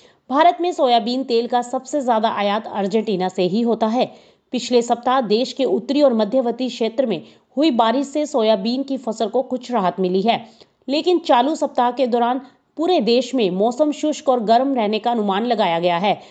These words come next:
वैसे फरवरी के अंतिम हफ्ते में बारिश होने के आसार हैं। दरअसल अर्जेंटीना में सोयाबीन तरतालीस फीसद फसल के दाने लग चुके हैं और तेरह फीसद में दाना पुष्ट होने लगा है।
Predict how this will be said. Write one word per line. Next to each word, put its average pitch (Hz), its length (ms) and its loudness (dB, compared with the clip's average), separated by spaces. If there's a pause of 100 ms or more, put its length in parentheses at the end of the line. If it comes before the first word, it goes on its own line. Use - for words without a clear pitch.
(260)
वैसे 277 300 2
फरवरी 262 420 2
के 285 160 0
अंतिम 247 500 0
हफ्ते 240 320 2
में 185 180 -2 (420)
बारिश 220 460 0
होने 226 240 2
के 240 140 0 (140)
आसार 165 360 -2
हैं। 185 200 -2 (500)
दरअसल 302 380 4
अर्जेंटीना 262 540 0
में 262 180 0
सोयाबीन 220 580 2
तरतालीस 233 560 -2
फीसद 240 440 -4 (360)
फसल 233 260 2
के 247 120 2
दाने 208 280 2
लग 208 200 0
चुके 196 260 -4
हैं 240 180 0
और 226 260 0
तेरह 285 300 4
फीसद 262 340 0
में 226 160 0
दाना 190 260 -2 (120)
पुष्ट 240 240 -4
होने 185 160 0
लगा 175 260 0
है। 202 180 0